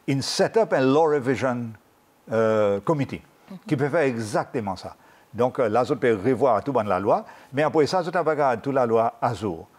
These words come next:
Speaker 1: Et à mesure que ça, il prend pied, sa comité va venir présenter un law revision, un law reform committee,
Speaker 2: Mhm.
Speaker 1: pour qu'il y en ait une réforme dans la loi.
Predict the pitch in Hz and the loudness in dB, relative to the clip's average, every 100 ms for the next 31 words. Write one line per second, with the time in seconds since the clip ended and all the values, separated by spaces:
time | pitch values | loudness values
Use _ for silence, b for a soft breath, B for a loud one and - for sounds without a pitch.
0 | b b b b b 143 139 127 120 113 | b b b b b 0 2 2 2 0
1 | 117 131 117 170 165 - - 135 120 - | 0 -2 2 0 0 -4 -2 -2 -2 -4
2 | 131 104 104 104 87 139 185 277 B B | -10 -6 -2 -2 -2 2 2 2 B B
3 | B B B - - 117 151 151 139 170 | B B B -6 -4 0 0 0 0 2
4 | 170 127 135 139 143 113 135 123 123 131 | 4 2 -2 0 0 2 0 2 2 2
5 | 127 123 120 135 139 135 139 147 147 147 | 2 0 0 -2 -2 -2 2 4 4 0
6 | - 180 165 147 135 117 113 92 80 - | 0 2 4 4 2 0 -6 -6 -14 -20
7 | 208 208 196 - 123 139 123 127 123 120 | -18 -18 -14 -6 -2 0 2 2 2 2
8 | 135 127 131 123 104 90 90 87 110 | 4 4 2 0 -2 -2 -4 -2 0